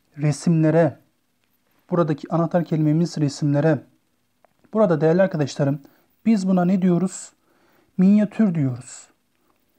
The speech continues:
El yazması eserlerin süslenmesinde kullanılan resimlere biz minyatür adını vermiş oluyoruz.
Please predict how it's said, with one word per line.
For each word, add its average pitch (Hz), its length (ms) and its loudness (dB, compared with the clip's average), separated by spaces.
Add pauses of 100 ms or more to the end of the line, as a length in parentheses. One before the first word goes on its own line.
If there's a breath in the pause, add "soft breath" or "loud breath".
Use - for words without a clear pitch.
(680)
El 202 160 2
yazması 180 420 2
eserlerin 156 480 0
süslenmesinde 170 640 -2
kullanılan 151 720 -2
resimlere 170 580 -2
biz 185 320 -6
minyatür 165 640 0
adını 143 260 0
vermiş 127 320 -2
oluyoruz. - 440 -12